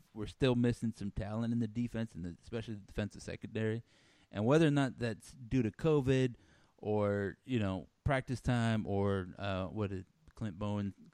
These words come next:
said that the Murphy twins are just bad practice players, I don't know, right? Obviously, I'm not there. Uh, I'm not looking at practice film. But I suspect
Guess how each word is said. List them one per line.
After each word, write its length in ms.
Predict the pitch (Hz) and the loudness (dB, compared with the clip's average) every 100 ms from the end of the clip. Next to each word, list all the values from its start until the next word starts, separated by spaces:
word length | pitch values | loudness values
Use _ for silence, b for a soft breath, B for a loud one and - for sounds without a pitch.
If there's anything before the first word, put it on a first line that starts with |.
| - _ | -20 _
said 280 | - 107 98 | -6 -4 -4
that 160 | 95 | -8
the 80 | 95 | -6
Murphy 240 | 101 101 - | -6 -8 -6
twins 200 | 107 92 | -8 -8
are 40 | |
just 260 | 92 98 - | -10 -12 -4
bad 240 | 101 98 | -2 -2
practice 340 | - 98 - 104 | -2 -2 -4 -10
players, 400 | - 101 95 - _ _ | -4 -2 -2 -6 _ _
I 100 | 143 | 4
don't 140 | 131 | 4
know, 140 | 104 - - 92 | 2 -4 -16 -10
right? 220 | 90 90 _ - | -8 -8 _ -6
Obviously, 340 | 110 98 98 | -6 -4 -4
I'm 120 | 95 | -2
not 180 | 95 87 | -2 -4
there. 180 | 90 87 - _ _ _ _ | -8 -12 -16 _ _ _ _
Uh, 60 | 87 87 | -2 0
I'm 100 | 98 | 2
not 140 | 101 92 | 0 -2
looking 200 | 107 101 | -2 -4
at 120 | - | -2
practice 360 | 101 87 - - | -4 -4 -12 -10
film. 220 | 87 87 - _ _ _ - | -8 -8 -12 _ _ _ -16
But 460 | 107 113 98 87 - - _ _ _ _ _ _ | -2 2 2 0 -6 -20 _ _ _ _ _ _
I 120 | - | -12
suspect 800 | 101 147 - - 139 107 - - | -8 -10 -12 0 0 0 -12 -20